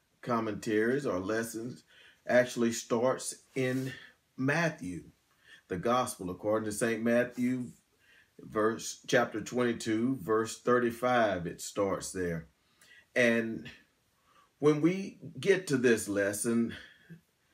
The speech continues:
love for others, or love fulfills the law.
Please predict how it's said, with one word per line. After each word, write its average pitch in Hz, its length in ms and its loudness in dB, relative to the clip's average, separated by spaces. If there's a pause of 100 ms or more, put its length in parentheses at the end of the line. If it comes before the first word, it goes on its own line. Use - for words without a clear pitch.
(460)
love 135 520 4
for - 280 -4
others, - 720 -4 (140)
or 98 580 -2
love 113 480 2
fulfills 101 600 -2
the 87 100 -4
law. 92 360 -6